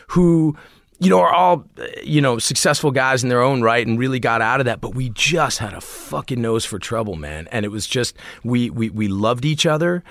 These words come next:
and we got each other's back. And, and, and I think for, for, for young men, i-, it,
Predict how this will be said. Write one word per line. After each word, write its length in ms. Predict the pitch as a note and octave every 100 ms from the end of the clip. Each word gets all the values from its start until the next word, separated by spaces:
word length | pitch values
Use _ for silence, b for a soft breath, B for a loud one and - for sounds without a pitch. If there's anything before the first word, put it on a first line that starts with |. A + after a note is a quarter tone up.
| B B -
and 320 | A#2 A2 G#2
we 80 | A2
got 240 | A2 A2
each 160 | B2 C3+
other's 240 | A#2+ G#2
back. 480 | F2+ G#2+ A#2+ D3 - -
And, 260 | B2 A#2 -
and, 140 | B2 A2+
and 100 | A2+
I 80 |
think 400 | A#2 - D#3 F3+
for, 500 | - E3 C#3 C#3 C3 -
for, 360 | - A#2+ A2+ -
for 180 | -
young 580 | A2 G#2+ A2+ B2 C#3 C3
men, 540 | A#2 A2 G#2+ G2+ F#2+ F2+ b b b b b _ -
i-, 40 |
it, 500 | - - - D#3 A#2